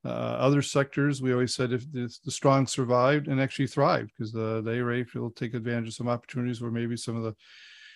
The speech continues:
weaker competitors had gone away. So, um, so there was a lot of people grew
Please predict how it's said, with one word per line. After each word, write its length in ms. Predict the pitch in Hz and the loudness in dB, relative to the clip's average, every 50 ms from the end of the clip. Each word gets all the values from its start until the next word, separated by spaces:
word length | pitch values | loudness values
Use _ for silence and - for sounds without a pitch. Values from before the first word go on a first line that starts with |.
| _ _ - | _ _ 6
weaker 320 | - 156 170 151 156 151 143 | 8 8 10 10 8 4 6
competitors 720 | - 147 135 151 160 185 175 151 135 139 139 139 131 - | 6 4 8 10 10 10 10 10 8 6 4 4 4 2
had 200 | 135 139 131 127 | 2 2 2 4
gone 220 | 139 135 135 139 | 4 4 6 6
away. 300 | 139 151 170 135 120 123 _ _ | 6 4 4 2 0 -2 _ _
So, 460 | - - - - - 123 123 120 123 120 | -16 -14 -10 -4 -4 -2 -2 0 0 2
um, 280 | 120 123 120 117 117 _ _ _ _ _ - - - - - _ _ _ _ _ _ - | 2 2 2 0 -4 _ _ _ _ _ -20 -20 -20 -20 -20 _ _ _ _ _ _ -8
so 160 | - - 160 | 2 4 6
there 80 | 170 185 | 8 8
was 120 | 170 135 | 6 6
a 60 | 127 | 8
lot 140 | 147 156 185 | 10 10 10
of 100 | 190 196 | 10 8
people 240 | - 202 170 175 190 | 4 2 4 4 2
grew 440 | 156 143 170 180 175 139 - - | 2 4 6 6 6 6 4 0